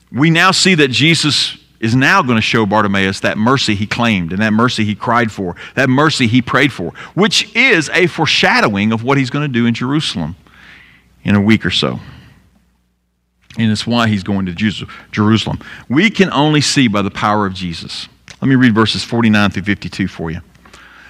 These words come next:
Jesus stopped and said, "Call him." So they called the blind man and said to him, "Have courage, get up.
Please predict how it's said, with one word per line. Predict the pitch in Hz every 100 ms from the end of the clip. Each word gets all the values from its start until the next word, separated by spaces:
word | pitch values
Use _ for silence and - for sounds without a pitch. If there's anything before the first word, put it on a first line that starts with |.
| -
Jesus | 123 185 165 180
stopped | - 196 156 - - - - _ _ _ _ _ _ -
and | 139 151
said, | - 214 185 113 131 - _ _ -
"Call | - 247 233
him." | 139 87 64 - _ _ _ _ _ _ _ -
So | -
they | 120
called | 120 127 151
the | 156
blind | 127 107
man | 104 110
and | 113
said | 143
to | 120
him, | 101
"Have | 190 214
courage, | - 214 185 113 98
get | 202 220
up. | 202 120